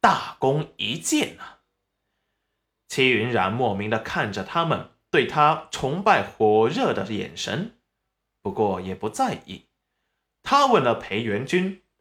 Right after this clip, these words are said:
裴元军告诉他，现在楼曲国境内用的砖是火砖，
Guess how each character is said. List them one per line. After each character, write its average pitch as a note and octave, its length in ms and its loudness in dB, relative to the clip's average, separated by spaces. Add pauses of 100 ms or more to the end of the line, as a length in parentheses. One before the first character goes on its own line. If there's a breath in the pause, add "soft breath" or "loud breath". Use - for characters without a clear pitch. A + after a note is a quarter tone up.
(500)
裴 A#2 180 0
元 A#2 200 2
军 C3+ 200 -2
告 E3 220 2
诉 - 140 -12
他， - 320 -10 (520)
现 D#3+ 200 2
在 D#3 180 4
楼 C3 200 4
曲 G#2+ 200 -2
国 A#2+ 380 4
境 C#3+ 320 -4
内 G2 320 -8 (320)
用 G3 260 0
的 F#2+ 140 -4
砖 A3 380 0
是 - 180 -4
火 - 440 -6
砖， B3 360 -2